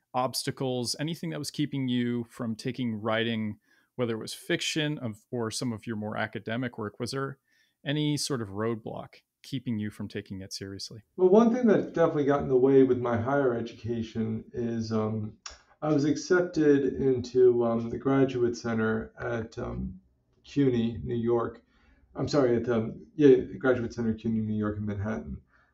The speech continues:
Speaker 2: where I was going to be taking an exhaustive program on Latin as part of a prerequisite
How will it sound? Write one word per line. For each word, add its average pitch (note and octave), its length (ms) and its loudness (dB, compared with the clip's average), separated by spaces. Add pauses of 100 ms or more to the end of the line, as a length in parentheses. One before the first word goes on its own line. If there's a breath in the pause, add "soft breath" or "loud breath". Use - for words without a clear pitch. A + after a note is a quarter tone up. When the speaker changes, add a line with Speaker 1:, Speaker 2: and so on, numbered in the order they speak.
Speaker 2:
where A#2+ 420 2
I C#3+ 60 -2
was B2+ 160 0
going C#3+ 280 4
to C3+ 100 -4
be C3 420 0 (200)
taking C3 280 0
an B2+ 80 4
exhaustive C3+ 500 2
program B2 360 4
on A2 180 -2
Latin B2+ 560 0 (400)
as - 140 -4
part C#3 260 8
of A#2+ 100 4
a B2 60 4
prerequisite C3 880 2